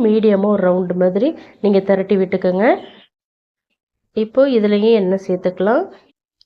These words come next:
எண்ணெய் கொஞ்சம் கம்மியாவே சேர்த்துக்கோங்க. இந்த தோசைக்கு ரொம்ப அதிகமா தேவைப்படாது. இப்போ அடியில நல்லா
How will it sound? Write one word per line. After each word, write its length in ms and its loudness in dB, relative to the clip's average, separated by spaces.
எண்ணெய் 340 2
கொஞ்சம் 340 -2
கம்மியாவே 480 0
சேர்த்துக்கோங்க. 480 -2
இந்த 200 -2
தோசைக்கு 440 -4
ரொம்ப 240 -2
அதிகமா 360 -2
தேவைப்படாது. 640 0
இப்போ 260 -6
அடியில 380 0
நல்லா 300 0